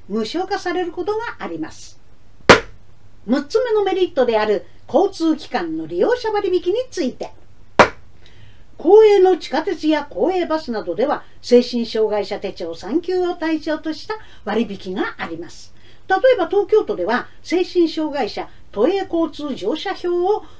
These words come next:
発行しており、都営地下鉄や都バスを含む都営交通全区間を無料で利用できます。札幌市では、地下鉄と市電の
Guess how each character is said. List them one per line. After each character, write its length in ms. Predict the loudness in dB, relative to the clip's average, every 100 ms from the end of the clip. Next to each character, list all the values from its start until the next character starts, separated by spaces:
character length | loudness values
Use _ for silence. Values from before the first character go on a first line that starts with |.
| -10
発 220 | -8 -8
行 140 | -6 -8
し 140 | -4
て 100 | 0
お 80 | 2
り、 160 | 2 0 -14 -14
都 180 | 0 4
営 160 | 4
地 120 | 2 -4
下 120 | -4
鉄 240 | -4 -4
や 180 | -4 -4
都 100 | -6
バ 140 | -4 -4
ス 140 | -2
を 140 | -4
含 220 | -4 2 2
む 160 | 2 -4 -12
都 180 | 0 2
営 200 | 2 0 2
交 200 | 2 2
通 280 | -6 -10
全 380 | -10 -4 0 2 0
区 120 | -12 -2
間 280 | 4 6 6
を 160 | 2 -4 -6
無 140 | 0
料 260 | 0 0 2
で 160 | 0
利 100 | 2
用 200 | 0 0
で 100 | -4
き 120 | -8 -12
ま 100 | -14
す。 220 | -16 -16 -16 -16 -14
札 260 | -8 -6 -2
幌 220 | 0 0
市 120 | -2
で 120 | -2 0
は、 180 | 0 -6 -18 -16 -16 -16 -16 -14
地 80 | -8
下 160 | -2 2
鉄 260 | 2 0
と 200 | 0 0 -2
市 220 | -12 -4
電 260 | -2 4 6
の 220 | 6